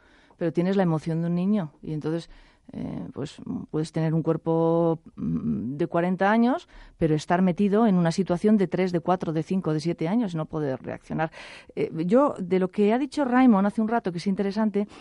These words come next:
quisiera, mm, porque hay mucha gente a veces que se siente culpable con esto de, "Bueno, si yo también quiero,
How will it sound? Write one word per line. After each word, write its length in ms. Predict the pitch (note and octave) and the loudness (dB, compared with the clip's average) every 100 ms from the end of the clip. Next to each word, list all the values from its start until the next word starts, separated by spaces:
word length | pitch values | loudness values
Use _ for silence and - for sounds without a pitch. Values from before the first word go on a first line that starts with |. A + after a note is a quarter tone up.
| - _ | -20 _
quisiera, 440 | F#3+ A#3 C4+ C4+ | -4 0 0 0
mm, 800 | - G3 F#3+ F#3 F3+ F3 D#3 - | -2 -2 0 0 -2 -2 -4 -8
porque 160 | F3+ F#3+ | -6 0
hay 60 | A#3 | 2
mucha 200 | C#4+ D4 | 2 2
gente 220 | C4+ B3 | 2 2
a 40 | |
veces 200 | A#3 A#3 | 0 -2
que 80 | - | -4
se 80 | F#3 | -2
siente 260 | F#3+ G#3 A3 | 0 0 2
culpable 420 | F#3+ E3+ G3 G3+ | 0 2 2 2
con 160 | E3+ F#3+ | 0 -4
esto 220 | - G#3 | -2 0
de, 80 | F3+ | 2
"Bueno, 180 | A3+ | 2
si 120 | - E3 | 0 -2
yo 120 | G#3 | 0
también 300 | B3+ B3 A#3+ | 4 4 4
quiero, 340 | A#3 A3+ G#3 | 2 2 2